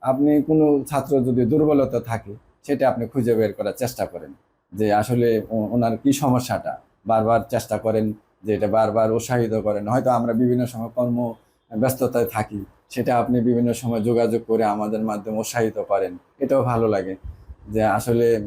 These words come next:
অনেকেই দেখা যায় যে কোরআন শরীফ পড়ি, যে মাঝখানে এক মাস পড়লাম, এরপরে আর সবাই চলে গেলাম। কিন্তু এটা যেন না হয়, সেটা আপনি, আহ, আমাদের মাঝ থেকে খুঁজে বের করে নেন যে না, এরকম করা যাবে না। এটা একটা ভালো লাগে।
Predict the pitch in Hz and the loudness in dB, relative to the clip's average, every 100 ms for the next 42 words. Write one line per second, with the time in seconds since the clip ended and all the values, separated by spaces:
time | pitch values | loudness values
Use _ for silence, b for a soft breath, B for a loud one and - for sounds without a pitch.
0 | 101 90 113 120 117 117 117 117 117 117 | -8 -4 -2 -2 0 0 0 0 -2 -2
1 | 113 113 113 127 123 123 123 120 - 143 | 0 0 0 0 2 0 0 -2 0 2
2 | 143 123 92 b b 123 117 117 - 131 | 2 0 -2 b b -2 0 0 0 2
3 | 131 123 117 113 113 127 127 - 139 151 | 2 2 0 0 0 2 -2 0 2 4
4 | 156 104 - _ _ 165 147 143 135 123 | 2 0 -8 _ _ -2 0 2 4 4
5 | 117 104 - 113 110 123 104 90 85 87 | 2 -4 -4 -2 0 0 0 -2 -6 -10
6 | 85 _ - 135 127 160 175 165 156 139 | -18 _ -10 -4 0 2 4 4 4 4
7 | 131 113 110 107 131 131 123 110 117 107 | 2 0 -2 -2 0 4 4 2 -2 -8
8 | - - 104 - 113 113 113 113 110 104 | -12 -8 -8 -4 -4 -4 -4 -2 -4 -4
9 | 104 98 107 139 123 107 104 95 95 90 | -10 -6 -2 0 2 2 0 0 -4 -4
10 | 90 95 107 104 90 - _ _ 131 113 | -8 -2 -2 -2 -4 -8 _ _ 0 2
11 | 117 113 104 92 90 82 73 - - - | 0 0 2 2 0 -2 -6 -12 -18 -6
12 | 139 117 - 80 82 85 76 76 | -2 -2 -4 -8 -10 -8 -8 -8